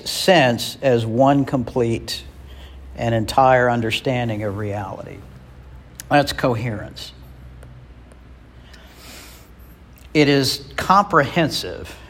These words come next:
And again, here I've spent hours on this graphic. Here we go. So comprehensiveness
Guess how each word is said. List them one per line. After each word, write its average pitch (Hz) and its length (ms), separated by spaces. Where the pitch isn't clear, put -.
And 104 340
again, 110 220
here 107 180
I've 101 140
spent - 280
hours 117 380
on 107 140
this 101 160
graphic. 87 500
Here 87 140
we 90 120
go. - 120
So - 180
comprehensiveness 165 1500